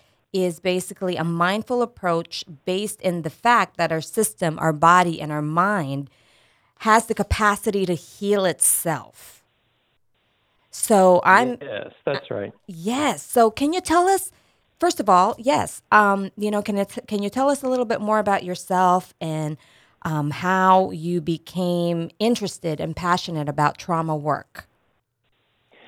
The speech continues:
Speaker 2: Well, I really, uh, became interested because I was, uh, working in an inner city health clinic, uh, really just after college, and was, uh, looking at ways that, uh, like, um,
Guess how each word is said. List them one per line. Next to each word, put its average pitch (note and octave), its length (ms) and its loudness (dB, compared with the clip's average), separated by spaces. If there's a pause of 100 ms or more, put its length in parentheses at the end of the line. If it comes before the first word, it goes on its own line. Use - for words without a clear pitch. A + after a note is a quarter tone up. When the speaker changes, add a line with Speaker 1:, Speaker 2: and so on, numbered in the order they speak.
(180)
Speaker 2:
Well, G#3 100 0
I G3+ 40 0
really, B3 460 0
uh, D3+ 340 -4
became C#3 340 -2
interested D#3 560 -2
because C#3 720 -2
I D3+ 100 0
was, D3 240 0 (100)
uh, C3+ 160 2
working E3+ 400 -4
in D3 140 -2
an C3 80 -6
inner F#3 260 -2 (120)
city D#3+ 280 -2
health D#3 280 -4
clinic, G#2+ 440 -6
uh, A#2 400 -2
really D#3 320 -4
just D3+ 220 -10
after D3 460 -4 (120)
college, C#3 440 -4 (420)
and E3 160 -2
was, D#3+ 200 0 (220)
uh, D3+ 200 -2
looking F3+ 560 -2
at C3+ 280 -2
ways D3+ 520 -2 (160)
that, B2+ 440 -2
uh, G#2+ 200 -8
like, A2+ 180 -6 (400)
um, A#2 400 -2